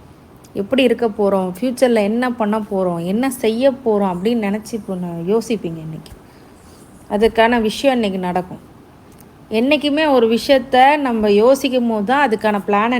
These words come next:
நெக்ஸ்ட் பண்ண முடியும். அது மாதிரி இன்னைக்கு அந்த யோசனை வரும். அப்படி ஒரு விஷயங்கள் நடக்கும் போது நம்ம தொழில்லையோ உத்தியோகத்திலையோ ஒரு நல்ல ஒரு மாற்றங்களை கொடுக்கும் துலாம் ராசிக்காரங்க. அதே மாதிரி பிஸ்னஸ் மட்டும் இல்லாம எந்த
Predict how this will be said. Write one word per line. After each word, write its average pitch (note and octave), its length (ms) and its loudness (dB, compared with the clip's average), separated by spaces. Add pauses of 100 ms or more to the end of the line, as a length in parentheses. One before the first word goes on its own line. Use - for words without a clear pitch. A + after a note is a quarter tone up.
நெக்ஸ்ட் G#3 320 -6
பண்ண G3+ 220 -2
முடியும். F3 340 -4
அது F3 140 -6
மாதிரி A#3 240 2
இன்னைக்கு B3 340 0
அந்த G#3+ 160 0
யோசனை G3+ 500 -2
வரும். F3 220 -8 (1000)
அப்படி A#3 280 4
ஒரு A#3 220 6
விஷயங்கள் C4+ 600 2
நடக்கும் B3 400 0
போது G#3+ 260 0 (140)
நம்ம A3+ 260 -2 (120)
தொழில்லையோ A3+ 560 2 (120)
உத்தியோகத்திலையோ G#3+ 760 0
ஒரு A3+ 140 -2
நல்ல G#3 300 0
ஒரு G3+ 140 -2 (140)
மாற்றங்களை G3+ 640 -4
கொடுக்கும் G3 440 -8
துலாம் F#3 300 -6
ராசிக்காரங்க. E3 540 -8 (1160)
அதே C4 180 6
மாதிரி C4 360 -2 (380)
பிஸ்னஸ் C4 500 -2
மட்டும் A3 320 0
இல்லாம G#3+ 460 0 (100)
எந்த B3 480 0